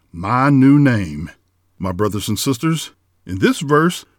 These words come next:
believers will be part of the temple of God, a pillar.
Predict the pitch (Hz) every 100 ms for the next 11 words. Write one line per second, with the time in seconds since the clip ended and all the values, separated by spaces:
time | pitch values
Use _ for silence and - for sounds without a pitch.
0 | _ 82 82 127 180 90 - 95 90 90
1 | - - 151 170 170 110 - - 190 208
2 | 196 151 135 87 73 71 - - - 240
3 | 175 82 73 -